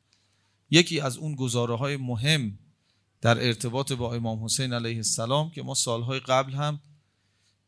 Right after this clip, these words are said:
بهش پرداختیم، بزرگان، علما، روایات، اینها درش این مطلب زیاد هست، ولی خب حالا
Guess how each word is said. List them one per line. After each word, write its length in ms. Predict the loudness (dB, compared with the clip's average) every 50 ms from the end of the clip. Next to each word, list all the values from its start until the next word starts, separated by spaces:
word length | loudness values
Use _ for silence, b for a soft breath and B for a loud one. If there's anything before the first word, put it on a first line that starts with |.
| _ _
بهش 320 | 4 6 6 8 6 6 2
پرداختیم، 1000 | 2 2 2 2 2 2 0 -2 -2 -2 -4 -2 0 0 0 0 -2 -6 -10 -16 _ _ _ _ _ _ _ _ _ _ _ _ _ _ _ _ _ _ B B B B B B B _ 2
بزرگان، 560 | 4 6 6 6 6 4 4 2 2 2 0
علما، 460 | -4 -2 0 0 0 0 2 0 0
روایات، 600 | 0 0 -2 -2 -2 -2 -2 0 0 -2 -2 -6
اینها 380 | -10 -8 -4 -2 -2 -2 -2 -2
درش 340 | -4 -4 -4 -2 -4 -4 -4
این 140 | -4 -2
مطلب 340 | -2 -2 -2 -2 -4 -4 -2
زیاد 380 | -2 0 4 4 4 4 4 2
هست، 400 | -2 -2 -2 -4 -6 -8 -10 -14 _ _ -4
ولی 180 | -2 -2 -2 -2
خب 200 | -2 -4 -4 -2
حالا 360 | 0 0 0 0 0 -2